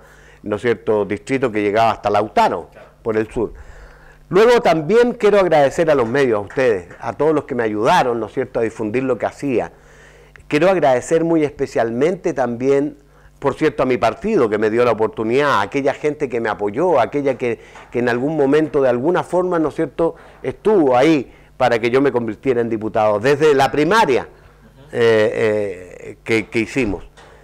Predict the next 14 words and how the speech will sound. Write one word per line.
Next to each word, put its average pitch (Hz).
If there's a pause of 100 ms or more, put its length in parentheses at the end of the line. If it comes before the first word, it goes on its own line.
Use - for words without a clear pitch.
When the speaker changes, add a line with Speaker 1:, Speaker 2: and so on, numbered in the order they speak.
(160)
Speaker 1:
el 110
año 120
dos 107
mil 123
cinco, 107 (840)
hasta 202 (1400)
especialmente 139
la 120
gente 165 (560)
que 127
votó 127
por 165
mí 143 (480)
mayoritariamente 123